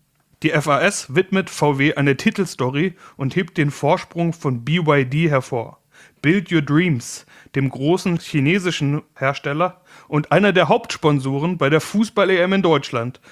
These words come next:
wenn ihr an den Sommer zurückdenkt. Das ist kein Zufall.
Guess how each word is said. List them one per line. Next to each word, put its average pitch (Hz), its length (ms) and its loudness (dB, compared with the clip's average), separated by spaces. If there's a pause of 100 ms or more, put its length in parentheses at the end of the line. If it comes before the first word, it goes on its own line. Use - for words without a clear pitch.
(120)
wenn 131 160 0
ihr 135 80 0
an 127 100 -2
den 123 140 -4
Sommer 120 320 0
zurückdenkt. 117 720 -10 (720)
Das 147 200 -2
ist - 180 -8
kein 196 220 -2
Zufall. 160 520 -2